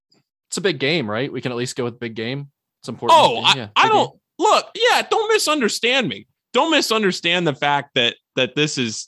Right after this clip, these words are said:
Speaker 2: not a huge, huge game for Xavier when you've lost three of the last five games, uh, and your one win in there, or two wins in there. One of them's Creighton,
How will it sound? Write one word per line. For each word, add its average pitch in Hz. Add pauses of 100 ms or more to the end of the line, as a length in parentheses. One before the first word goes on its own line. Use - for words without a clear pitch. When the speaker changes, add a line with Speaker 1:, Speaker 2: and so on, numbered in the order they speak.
Speaker 2:
not 139
a 123
huge, 143
huge 131
game 123
for 110
Xavier 110
when 110
you've 107
lost 113 (760)
three 160
of 180
the 165
last 135
five 117
games, 98 (360)
uh, 110 (220)
and 117
your 123
one 131
win 127 (260)
in 127
there, 117
or 117
two 151
wins 127
in 117
there. 113
One 120
of 131
them's 107
Creighton, 110